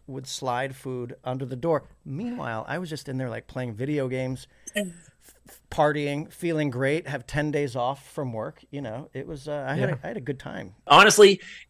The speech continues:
Speaker 3: a different show, it would have been way worse, but because you, it's you guys, and, you know, still to this day, it's the most fun set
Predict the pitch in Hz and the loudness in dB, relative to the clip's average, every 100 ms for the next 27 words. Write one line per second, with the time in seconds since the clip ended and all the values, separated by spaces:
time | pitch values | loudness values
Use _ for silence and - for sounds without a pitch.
0 | - 135 113 202 202 202 139 - 147 127 | -2 0 10 10 12 8 10 10 12 12
1 | 107 90 - _ _ _ _ _ - 127 | 12 10 2 _ _ _ _ _ 6 10
2 | 123 139 101 123 117 110 113 110 104 98 | 12 12 12 8 10 10 12 10 10 8
3 | 87 - 110 - _ 104 135 135 - 160 | 8 4 2 2 _ 0 2 6 8 8
4 | 127 113 - - 113 135 139 - - 120 | 6 0 -8 -2 8 10 10 6 4 8
5 | 131 120 110 104 98 98 90 95 95 95 | 10 10 12 12 10 8 6 2 2 4
6 | 95 92 90 87 98 95 82 82 82 - | 4 4 2 0 2 4 4 4 2 -2
7 | - - - _ _ - - 131 107 80 | -10 -20 -20 _ _ -4 6 6 6 0
8 | - 80 76 - 107 98 - - 76 73 | 2 2 2 2 4 4 2 0 0 0
9 | - 71 | 2 0